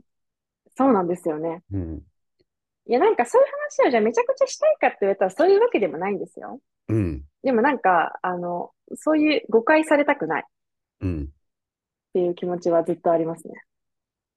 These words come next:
Speaker 2: でも、あのー、
Speaker 1: うんうん。
Speaker 2: なんていうんですかね。深いなと思うのが、
Speaker 1: はいはい。
Speaker 2: こう、いろんな人が、こう、いろんな話題を選ぶ中で、
Speaker 1: はい。
Speaker 2: こ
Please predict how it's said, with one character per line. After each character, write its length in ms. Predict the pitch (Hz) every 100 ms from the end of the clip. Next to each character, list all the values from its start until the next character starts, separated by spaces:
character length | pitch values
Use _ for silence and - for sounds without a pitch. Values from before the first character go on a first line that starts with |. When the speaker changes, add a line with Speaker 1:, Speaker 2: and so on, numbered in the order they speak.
| _
Speaker 2:
で 100 | -
も、 280 | 120 80 69
あ 80 | -
の 120 | 80
ー、 760 | 78 76 73 71 71 73 143 139
Speaker 1:
う 20 |
ん 40 | 185
う 40 | 175
ん。 20 |
Speaker 2:
な 220 | 185 98 165
ん 80 |
て 60 | 151
い 20 |
う 20 |
ん 20 | 80
で 20 |
す 60 |
か 100 | -
ね。 220 | 73 76 73 _ _ _ _ _
深 240 | - - 294
い 100 | 226
な 200 | 90 92
と 140 | 90
思 220 | 82 95
う 20 | 82
の 140 | 71
が、 340 | 76 76 62 - _ _ _ _ _ _
Speaker 1:
は 160 | - 226
い 100 | 180
は 220 | 185 170
い。 80 | -
Speaker 2:
こ 140 | 110 92
う、 40 |
い 40 | 123
ろ 100 | 156
ん 60 |
な 140 | 165 160
人 200 | - 156
が、 260 | 78 67 67
こ 120 | 78
う、 40 |
い 40 | 73
ろ 120 | 120
ん 80 | 139
な 120 | 139
話 180 | 90 98
題 340 | 127 147 156
を 100 | 151
選 200 | 120 131 147
ぶ 100 | 104
中 280 | 78 71
で、 380 | 67 82 71 64 _ _ _ _ _ _ _ 233
Speaker 1:
は 200 | 214 175
い。 40 | -
Speaker 2:
こ 400 | 82 73 -